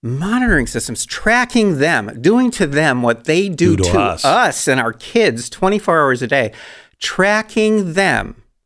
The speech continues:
Speaker 1: gets them to back off. They have to back off because we're exposing them. And we have massive amounts of data that they can't, they can't deny. So this is, this is the solution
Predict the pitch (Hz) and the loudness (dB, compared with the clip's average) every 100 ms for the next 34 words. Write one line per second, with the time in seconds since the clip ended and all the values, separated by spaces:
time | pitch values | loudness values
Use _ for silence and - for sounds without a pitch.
0 | _ _ _ 143 135 - 135 131 127 107 | _ _ _ -2 -2 -2 0 0 -2 -6
1 | 107 123 123 - 190 139 - 185 - 285 | -4 -2 -2 0 0 0 -2 -4 -2 -4
2 | 285 - 160 113 104 101 - - _ _ | -4 -6 -2 -2 -2 -6 -8 -16 _ _
3 | _ _ - 185 - 214 175 196 - - | _ _ -8 -4 0 0 2 0 0 -6
4 | - 294 294 247 151 113 113 - 120 113 | 0 0 2 0 0 -2 -6 -8 -2 -2
5 | 104 113 - _ _ _ - 160 175 156 | -4 -10 -20 _ _ _ -2 0 2 0
6 | 143 151 202 254 254 226 185 175 165 156 | -2 -2 0 0 0 -2 0 0 0 0
7 | 143 123 185 254 120 101 - _ _ - | -4 -2 -2 0 -2 -4 -10 _ _ -6
8 | 131 143 151 143 202 208 - - 151 151 | -2 -2 -2 -2 -2 -2 -4 -8 -2 -2
9 | - 202 156 139 143 247 - 98 - _ | 0 -2 0 0 0 0 -4 -6 -10 _
10 | - - 170 151 - - - _ _ - | -6 0 2 0 -4 -16 -20 _ _ -8
11 | 143 233 240 262 220 - 170 190 240 208 | -2 0 2 0 -2 -2 0 2 0 0
12 | 208 175 - 180 151 156 190 - 120 107 | -2 -4 -2 0 2 2 2 -2 -2 -2
13 | 110 | -4